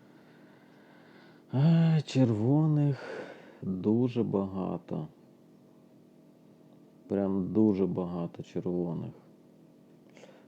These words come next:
Ну, давайте ось так спочатку сходимо.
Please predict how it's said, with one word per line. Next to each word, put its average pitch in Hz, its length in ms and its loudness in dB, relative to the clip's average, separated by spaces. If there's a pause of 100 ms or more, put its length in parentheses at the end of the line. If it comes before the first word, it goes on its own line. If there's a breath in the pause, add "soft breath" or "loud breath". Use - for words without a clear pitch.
(180)
Ну, 98 220 -6
давайте 101 560 0
ось 95 300 -6
так 110 280 0
спочатку - 800 -10
сходимо. 85 800 -10